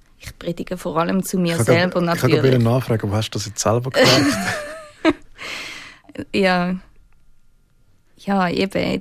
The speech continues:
Speaker 1: Ja, das würde ich jetzt zu mir sagen. Wenn ich mir jetzt müsste einen Tipp geben, würde ich sagen, entspann dich. Es, es ist gar nicht so, so wichtig, was am Schluss alles dabei rausschaut, sondern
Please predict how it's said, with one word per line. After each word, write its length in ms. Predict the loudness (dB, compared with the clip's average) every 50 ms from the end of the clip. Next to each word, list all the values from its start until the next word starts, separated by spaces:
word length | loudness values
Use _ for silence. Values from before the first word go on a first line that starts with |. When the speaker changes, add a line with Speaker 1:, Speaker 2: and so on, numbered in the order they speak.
| 0
Speaker 1:
Ja, 220 | 2 2 4 2 2
das 320 | 2 2 0 0 0 0
würde 180 | 0 0 2 2
ich 120 | 2 2
jetzt 240 | 2 0 -2 -4 -8
zu 100 | -4 -2
mir 260 | 0 2 4 2 2
sagen. 160 | 2 0 0
Wenn 100 | 0 2 4
ich 40 | 4
mir 280 | 6 6 6 6 6 4
jetzt 160 | 2 2 2
müsste 300 | 2 2 2 0 0 -2
einen 100 | 0 2
Tipp 240 | 0 -2 -2 -2 0
geben, 240 | 2 2 2 4 4
würde 200 | 2 2 2 0
ich 60 | -2
sagen, 260 | -2 0 0 0 2 2
entspann 680 | 0 0 2 0 -2 -4 -2 -2 -2 -2 0 -2 -4 -4
dich. 240 | -4 -6 -6 -8 -10 -14 -16 -18 -20 -20 _ _ _ _ _ _ _ _ _ _ _ _ _ _ _ _ _ _ _ _
Es, 160 | _ -20 -20 -14 -4
es 180 | -4 -4 -2 -2
ist 200 | -6 -6 -4 -2
gar 200 | 0 2 2 4
nicht 220 | 4 2 2 0 -2
so, 460 | 0 2 4 6 6 6 6 6 4
so 300 | 4 4 2 2 2 -2
wichtig, 720 | -4 -6 -4 -6 -6 -8 -10 -10 -10 -10 -10 -12 -10 -10 -8
was 340 | -2 0 0 0 0 0
am 140 | 0 0 0
Schluss 320 | 0 0 -2 -4 -4 -4 -4
alles 400 | -2 -2 -2 0 -2 -2 -4 -4
dabei 320 | -8 -6 -6 -6 -6 -6
rausschaut, 720 | -6 -8 -8 -8 -10 -8 -6 -8 -8 -8 -10 -14 -16 -14
sondern 640 | -14 -8 -6 -4 -2 -2 -2 -2 -2 -2 -4 -6 -8